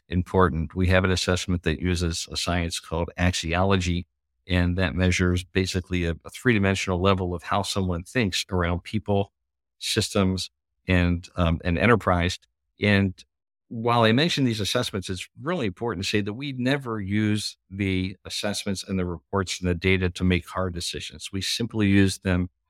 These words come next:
to help us have better conversations, right? They, we can draw out the natural talents of someone. We can also take a look at their, their twenty-five leadership competencies and how they stack up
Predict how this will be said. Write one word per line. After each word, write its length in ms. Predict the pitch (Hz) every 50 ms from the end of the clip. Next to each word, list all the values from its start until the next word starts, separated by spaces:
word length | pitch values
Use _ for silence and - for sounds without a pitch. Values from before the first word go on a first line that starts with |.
| _ _ -
to 80 | - 87
help 280 | - - 101 - -
us 120 | 92 - -
have 280 | - 92 85 85 85
better 220 | 82 90 87 90 82
conversations, 840 | - - 85 85 80 - - 78 71 - - - 69 - - - - _ -
right? 180 | - 92 87 -
They, 180 | - 90 90 87 - - - - _
we 120 | - 92
can 140 | - - 92
draw 360 | 87 95 104 107 107 107 104
out 220 | 98 101 98 - -
the 40 | 85
natural 420 | 87 87 90 95 - - 98 95
talents 420 | - - 98 92 95 95 - -
of 80 | 90 -
someone. 420 | - - 95 95 92 92 95 92 - _ _ _ _ _ _ -
We 80 | 92 90
can 120 | 95 92
also 500 | 95 98 101 - - 98 90 87 87 85 - _ _ _ -
take 200 | - 101 92 92
a 40 | 92
look 220 | 95 98 92 -
at 100 | 80 - _
their, 220 | - 90 87 87 - - _ _ _ _ _ _
their 100 | - 92
twenty-five 640 | 87 - - 107 104 95 90 - 95 95 92 90 85
leadership 440 | 90 95 101 107 101 - - 85 - -
competencies 560 | - 90 87 - 92 87 - - 87 82 -
and 100 | 71 -
how 180 | - 98 101
they 120 | 95 95 90
stack 360 | 85 - - - 87 87 - -
up 140 | 104 95 -